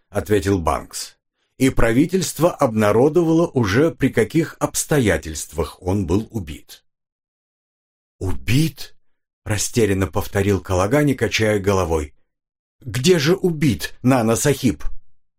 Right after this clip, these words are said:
"В горах Сатпура у Тандитского пала". "Давно?" "Месяца четыре назад,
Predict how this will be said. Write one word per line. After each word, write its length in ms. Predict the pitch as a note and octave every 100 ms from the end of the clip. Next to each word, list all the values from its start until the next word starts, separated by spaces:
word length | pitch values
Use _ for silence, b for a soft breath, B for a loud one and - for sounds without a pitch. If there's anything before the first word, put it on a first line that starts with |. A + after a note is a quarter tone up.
| _ _ _ _ _ _ _ _ D#2+
"В 140 | D2
горах 480 | F#2 F2 A#2+ A#2+ -
Сатпура 880 | - A2+ - - D#3 C#4+ D#2 - -
у 220 | G#2+ G2+
Тандитского 880 | - F#2+ F2 F#2 A#2+ - - A#2+ B2+
пала". 500 | - E2 B1 B1+ - _ _ _ _ _ _ _ _ _ _ -
"Давно?" 540 | A2 B2 D3+ E3+ - - _ _ _ _ _ _ _ _ _ _ _ _ _
"Месяца 600 | - E2+ C3+ E3+ F3+ -
четыре 440 | - F3 C3 C3 D#3
назад, 560 | D3+ F2+ D2+ D2 -